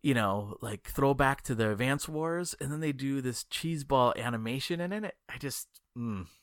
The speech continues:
it didn't, it didn't sit well with me. Uh, and then some of the, some of the, some of the voice acting too was kinda cheeseball too. So, but overall, it's a good game. I mean, it's a good strategy game,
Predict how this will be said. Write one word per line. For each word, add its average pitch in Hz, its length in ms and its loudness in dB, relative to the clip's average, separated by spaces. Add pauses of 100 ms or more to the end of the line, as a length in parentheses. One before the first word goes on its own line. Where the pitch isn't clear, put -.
(540)
it 117 100 -6
didn't, 113 320 -2
it 117 60 -8
didn't 113 240 -6
sit - 160 -8
well 87 200 -4
with 82 220 -12
me. 82 300 -12 (680)
Uh, 90 420 0
and 170 100 4
then 208 120 2
some 214 160 4
of 180 80 2
the, 139 160 8
some 147 240 -2
of 135 80 2
the, 113 440 2
some 127 140 -10
of 120 60 0
the 110 40 2
voice 98 240 -4
acting 85 320 -6
too 80 220 -10
was 78 160 -10
kinda 78 220 -10
cheeseball 78 580 -8
too. 78 340 -10
So, 80 380 -6 (340)
but 214 140 -10 (340)
overall, 190 920 10 (540)
it's 185 120 2
a 311 60 4
good 226 240 2
game. 113 680 0
I 151 80 0
mean, 170 200 0
it's 170 160 -6
a 190 40 -2
good 135 400 2
strategy 92 500 -2
game, 82 400 -14